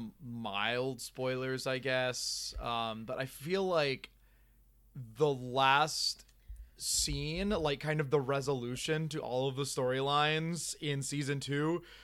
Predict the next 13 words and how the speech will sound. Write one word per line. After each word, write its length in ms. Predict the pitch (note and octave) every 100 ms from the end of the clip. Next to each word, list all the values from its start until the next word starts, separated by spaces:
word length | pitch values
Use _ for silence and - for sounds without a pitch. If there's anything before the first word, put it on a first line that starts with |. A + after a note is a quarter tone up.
| -
could 160 | - F#3+
have 120 | E3
literally 920 | D3 C#3 C#3+ D3+ F3 F3 F#3 F3+ F3
just 240 | D3+ D3+ -
been 140 | D#3
put 200 | C#3+ D3+
in 120 | D#3
the 200 | D3+ D3+ - _ - -
last 380 | C#3+ D3+ D3
episode 480 | D3+ D3 D3 E3 D#3+
of 120 | D3+
season 420 | - C#3+ C3+ D3 C3
one, 360 | B2 C#3 D#3+